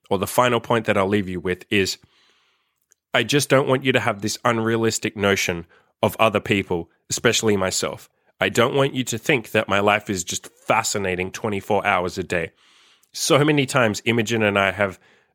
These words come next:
dated a girl, and, like, on the date, she'll say, like, "You guys are so cool," or, "You guys have must, must have the coolest lives." Uh, one of the girls that we're seeing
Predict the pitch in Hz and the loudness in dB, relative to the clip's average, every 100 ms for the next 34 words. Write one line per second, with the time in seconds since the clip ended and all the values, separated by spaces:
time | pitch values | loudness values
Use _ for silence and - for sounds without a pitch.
0 | - 101 123 127 117 110 110 90 - 104 | -8 0 2 2 0 2 4 2 2 2
1 | 101 - 123 139 113 120 95 - 117 110 | 0 0 2 2 4 2 2 -2 -2 0
2 | 117 104 95 - _ _ _ 123 165 151 | 2 4 0 -4 _ _ _ 0 2 2
3 | 123 107 - 135 117 - 120 117 123 110 | 0 -2 0 0 -2 -2 0 0 4 2
4 | - _ - 135 151 135 139 127 123 - | 2 _ -4 2 2 2 -2 0 -2 -2
5 | 123 123 - 113 110 - 139 135 123 - | -2 0 0 -2 -4 -4 -2 0 0 0
6 | 113 101 82 87 - 123 - - 123 147 | 2 2 2 -6 -6 -6 -6 -2 2 2
7 | 139 123 123 110 117 107 - 117 101 | 2 2 0 0 -2 -4 0 0 0